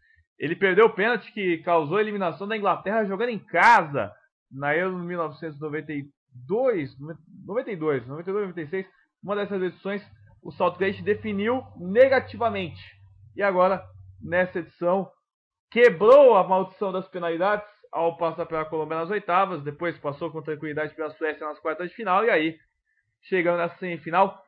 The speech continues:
caindo de pé, aliás, sendo eliminado, mas pelejando o time inglês, que, a bem da verdade, não fez grandes exemplos de fair play, enfim, mas ainda assim conseguiu chegar nessa semifinal. Semifinal, digamos aí,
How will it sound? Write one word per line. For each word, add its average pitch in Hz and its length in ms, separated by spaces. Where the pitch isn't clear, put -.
caindo 254 520
de 214 160
pé, 208 420
aliás, 180 280
sendo 254 240
eliminado, 220 520
mas 196 320
pelejando 220 580
o 151 40
time 180 220
inglês, 180 380
que, - 80
a - 60
bem 269 160
da 226 100
verdade, 180 300
não 208 120
fez 190 220
grandes 175 240
exemplos 170 480
de 165 80
fair 143 300
play, 185 380
enfim, 175 200
mas 196 160
ainda 180 160
assim 170 280
conseguiu 160 480
chegar 143 460
nessa 151 520
semifinal. 147 880
Semifinal, 160 440
digamos 147 400
aí, 151 300